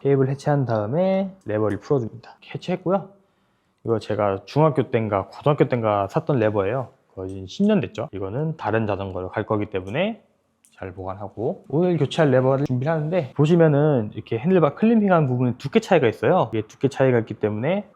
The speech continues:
이것도 위치를 옮겨줘야 됩니다. 변속 레버는 모델마다 다르지만 대부분의 브랜드의 레버들은 다 오 밀리 렌치 혹은 티 이십오 둘 중 하나로 고정됩니다.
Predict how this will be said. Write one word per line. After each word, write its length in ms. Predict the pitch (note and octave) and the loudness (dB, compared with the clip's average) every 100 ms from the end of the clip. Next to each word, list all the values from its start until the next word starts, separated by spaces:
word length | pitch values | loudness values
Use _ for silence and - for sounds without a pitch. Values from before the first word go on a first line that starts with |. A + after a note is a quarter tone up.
| - | -8
이것도 320 | A2+ B2+ A#2 | -4 -4 -4
위치를 400 | A#2 - C3+ F#3+ | -6 -4 -2 0
옮겨줘야 380 | C#3 A#2 G2+ F2+ | 2 2 0 -6
됩니다. 340 | F2 F2 - _ _ _ _ _ _ _ _ | -12 -18 -20 _ _ _ _ _ _ _ _
변속 220 | B2+ B2+ B2+ | -6 -2 2
레버는 600 | B2+ B2 A#2+ A2+ A2+ A2 | 4 4 2 -2 -4 -4
모델마다 520 | G#2+ A#2+ C3 A#2 G#2 G#2 | -2 0 2 2 -2 -2
다르지만 600 | A2+ A2+ G#2+ G2+ G2 F#2+ _ _ _ _ - | -2 -2 -4 -6 -8 -12 _ _ _ _ -12
대부분의 840 | G#2 A2+ D#3 F#3 F3+ E3+ E3 D#3+ | -2 0 2 0 4 6 6 4
브랜드의 380 | D3+ C3+ C3 A#2 | 2 2 4 2
레버들은 600 | G#2+ G#2+ G#2 A2+ F3+ F#3 - | 2 0 -2 -2 -2 -4 -6
다 340 | G#2+ G2 G2 - | -4 -2 -4 0
오 100 | B2 | 2
밀리 220 | C3 A2 | 2 -2
렌치 480 | F#2+ F#2+ - - - _ - | -4 -8 -12 -14 -18 _ -6
혹은 300 | E3+ G#3 G#3+ | -2 0 0
티 100 | - | 0
이십오 440 | G3 A#2+ G#2+ G2 - _ _ _ _ _ | 0 0 -6 -12 -16 _ _ _ _ _
둘 140 | A#2+ | -10
중 180 | A#2+ B2+ | -8 -6
하나로 280 | D3 D#3 A#2 | -4 -4 -4
고정됩니다. 540 | A#2+ A2 G2+ F#2 F2+ | -6 -6 -8 -14 -18